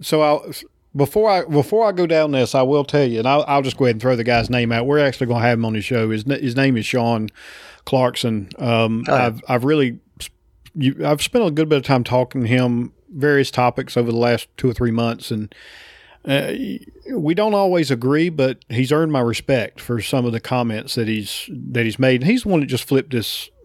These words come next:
Speaker 1: on its ear on me a couple of days ago, but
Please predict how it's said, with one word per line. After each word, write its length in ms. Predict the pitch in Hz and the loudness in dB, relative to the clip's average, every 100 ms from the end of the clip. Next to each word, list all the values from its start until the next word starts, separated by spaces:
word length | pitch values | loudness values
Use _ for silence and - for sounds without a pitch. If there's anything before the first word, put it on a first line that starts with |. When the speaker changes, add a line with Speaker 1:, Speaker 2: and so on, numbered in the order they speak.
| 147 | -6
Speaker 1:
on 240 | 131 127 | 0 0
its 180 | 120 - | 0 2
ear 300 | 131 127 117 - | 4 4 2 0
on 280 | 131 127 117 | 2 2 2
me 340 | 113 110 104 _ - | 0 -2 -6 _ -16
a 60 | 123 | -6
couple 220 | 131 120 | -4 -2
of 80 | 113 | 0
days 220 | 127 120 | 0 0
ago, 260 | 104 98 98 | -2 -8 -8
but 200 | 107 | -8